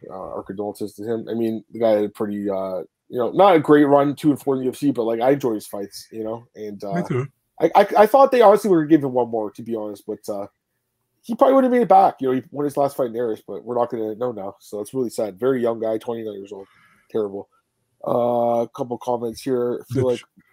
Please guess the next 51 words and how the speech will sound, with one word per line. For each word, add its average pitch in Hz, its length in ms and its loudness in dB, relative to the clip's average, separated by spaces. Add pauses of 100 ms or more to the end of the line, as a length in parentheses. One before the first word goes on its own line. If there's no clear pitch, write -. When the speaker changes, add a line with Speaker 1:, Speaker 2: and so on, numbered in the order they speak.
(140)
Speaker 1:
Mike 123 220 -6
Perry 123 220 -4
and 113 80 -8 (180)
Ben 117 160 -6
Rothwell 113 340 -2
were 107 40 -10
born 110 160 -6
to 107 40 -10
fight. - 180 -10 (100)
Be-, 113 120 -12 (140)
absolutely. 113 500 -8
Speaker 2:
Yeah. 170 160 8
Speaker 1:
Ben 247 60 4
Rothwell's 156 400 4
perfect 120 320 -8
for 110 100 -8
this, 95 140 -18
too. 104 220 -14 (220)
What 123 100 -10
are - 20 -4
you 123 80 -4
gonna 113 180 -6
say? - 40 -20 (680)
Speaker 2:
Did 127 200 -6
you 131 80 -4
happen 123 300 -2
to, 120 320 0
uh, 113 320 -4 (340)
to 120 100 -6
watch 117 280 -4
the 117 80 -4
Glory 135 420 -2 (320)
kickboxing? 107 600 -6
Or 107 40 -6
Speaker 1:
No, 110 240 2
Speaker 2:
did 90 60 -14 (100)
you? 101 60 -14 (200)
Speaker 1:
no. 113 140 -8
Speaker 2:
No? 113 140 -4 (640)
Speaker 1:
What 117 100 -4
happened? 120 220 0
Speaker 2:
There 175 60 0
was 160 140 0
some 143 80 -2
fun 123 240 -2
fights. 101 400 -4
There 120 100 -2
was 139 200 2
a 139 60 -2
heavyweight 131 360 -2
tournament. 123 560 -2